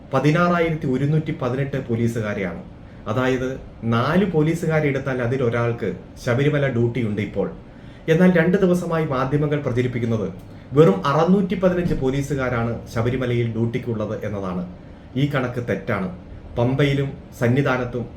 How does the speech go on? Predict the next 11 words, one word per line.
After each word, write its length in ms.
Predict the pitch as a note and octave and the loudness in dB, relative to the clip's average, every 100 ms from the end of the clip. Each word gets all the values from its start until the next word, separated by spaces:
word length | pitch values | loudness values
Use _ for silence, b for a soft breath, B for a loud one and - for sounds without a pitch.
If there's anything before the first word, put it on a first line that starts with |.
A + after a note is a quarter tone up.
| A2+ | 2
നിലയ്ക്കലിലുമായി 720 | A#2+ A#2+ C#3+ C3 A2+ G2 - B B B - | 2 2 0 0 0 -2 -4 B B B -4
പതിനാറായിരത്തി 720 | C3 D3 D#3 F3 F3 E3 D3+ D3 | 2 4 6 6 4 2 2 0
ഒരുന്നൂറ്റി 340 | C#3 D3+ D3+ D3 | 0 0 0 -2
പതിനെട്ട് 300 | C3 C3 A2+ A#2 | -2 -2 -4 -4
പോലീസുകാർ 480 | A2+ A#2+ A#2 A2+ A2+ - A2+ | -2 0 -2 -4 -6 -6 -2
ഈ 40 | C#3 C3+ | 0 0
വർഷം 240 | A#2+ A#2+ A2 | -2 -2 -2
ഡ്യൂട്ടി 220 | G#2 G#2 F#2+ | -4 -4 -4
ചെയ്യുന്നു. 260 | F2+ F2+ - B B B - | -2 -2 -6 B B B 2
കഴിഞ്ഞ 220 | C3 D#3 F3 | 4 4 4
വർഷം 260 | C#3 C3+ | 2 -2